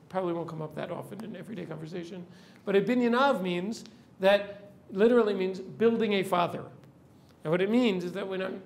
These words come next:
taught something in the Torah, I'm allowed to say,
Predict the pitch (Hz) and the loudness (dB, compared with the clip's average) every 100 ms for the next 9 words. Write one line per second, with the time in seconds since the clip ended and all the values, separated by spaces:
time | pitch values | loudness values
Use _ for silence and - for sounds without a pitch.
0 | - 226 247 254 226 220 214 202 190 226 | -12 -4 -4 -4 -8 -8 -6 -6 -6 -4
1 | 226 147 170 - - - - 202 202 214 | -4 -4 -8 -14 -20 -20 -8 -2 0 4
2 | 226 254 277 - 214 254 240 190 165 214 | 4 4 4 0 -6 -4 -2 -2 -6 -8